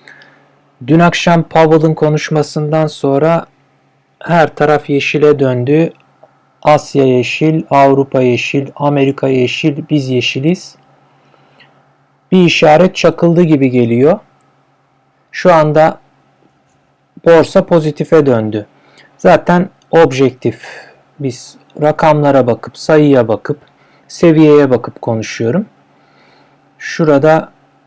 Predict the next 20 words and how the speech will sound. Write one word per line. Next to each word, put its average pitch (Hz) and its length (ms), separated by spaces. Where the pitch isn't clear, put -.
gördüğümüz 139 960
iki 165 280
tane 131 280
ortalamamız. 127 960
Alttaki 147 460
ortalama 135 520
zaten 139 360
oranın 127 540
altına 127 520
düşmesi 120 400
çok - 280
kötü 120 260
bir 110 60
şeydi. 123 400
Şu - 240
anda 151 460
üç 196 240
ortalamamızın, 123 1000
ama 165 360
o - 160